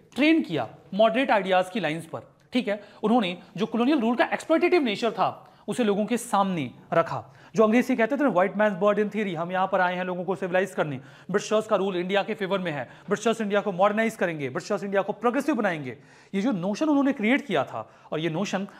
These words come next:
जिस पर ज़्यादातर इंडियंस बिलीव करने लगे थे, उसे तोड़ा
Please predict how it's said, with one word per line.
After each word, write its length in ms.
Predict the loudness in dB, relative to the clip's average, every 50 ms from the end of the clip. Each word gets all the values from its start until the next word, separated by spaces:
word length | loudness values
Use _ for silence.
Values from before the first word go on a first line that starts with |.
| -12 -8
जिस 120 | -8 -6 -4
पर 120 | -4 -2
ज़्यादातर 440 | -2 0 0 0 0 2 0 0 -2 -4 -16 -14 -10
इंडियंस 300 | -8 -4 -2 -2 -2 -2
बिलीव 360 | -2 0 4 6 6 6 6
करने 240 | 4 0 -2 0 -2
लगे 220 | -2 -2 -4 -4 -6 -8
थे, 100 | -10 -12 -12 -14 -12 -10
उसे 160 | -8 -6 -6
तोड़ा 760 | -8 -6 -2 0 4 6 6 6 6 4 2 -2 -8 -18 -20